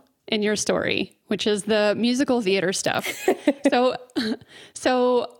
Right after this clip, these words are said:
Speaker 1: I love your connection between scripts, like, where you took the sort of background of yours in performance theater, musical theater, and now connected it to the sciences,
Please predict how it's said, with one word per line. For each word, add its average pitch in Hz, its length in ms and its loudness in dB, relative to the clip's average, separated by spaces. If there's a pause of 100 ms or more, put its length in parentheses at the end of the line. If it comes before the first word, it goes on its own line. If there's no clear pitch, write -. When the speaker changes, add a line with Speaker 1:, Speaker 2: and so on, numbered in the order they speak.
Speaker 1:
I 254 120 0
love 247 280 0
your 269 140 0
connection 226 440 0
between 190 760 0
scripts, - 800 -2 (200)
like, 196 200 0
where 202 100 2
you 202 140 2
took 220 260 -2
the 208 60 -2
sort 196 180 0
of 160 300 -4
background 190 580 0
of 175 140 -2
yours 185 640 0
in 196 400 0 (300)
performance 214 500 -2
theater, 185 560 -2
musical 208 400 -2
theater, 175 460 0 (360)
and 196 160 -2
now 196 140 2
connected 202 640 0
it 202 300 0
to 254 100 -2
the 196 100 -4
sciences, 233 880 0